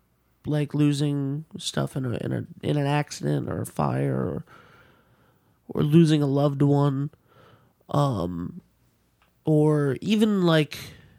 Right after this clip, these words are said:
you know, things that are, are as horrific, generally accepted as horrific as that.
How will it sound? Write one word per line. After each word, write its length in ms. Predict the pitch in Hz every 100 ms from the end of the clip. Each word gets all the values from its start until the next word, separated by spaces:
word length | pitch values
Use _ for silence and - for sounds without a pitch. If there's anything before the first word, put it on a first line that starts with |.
| _ _ _ _ - -
you 120 | 165
know, 240 | 156 143 - - _ _ _ _ _ _ _ _ _ _ - -
things 360 | 180 208 202
that 100 | 175
are, 240 | 165 156 -
are 220 | 147 147
as 180 | 151 147
horrific, 720 | 139 165 175 - 156 147 - - - _ - -
generally 480 | 160 160 160 156
accepted 440 | 139 147 160 151 151
as 160 | 143
horrific 540 | - 151 147 - 143 -
as 200 | 123 143
that. 340 | 147 147 -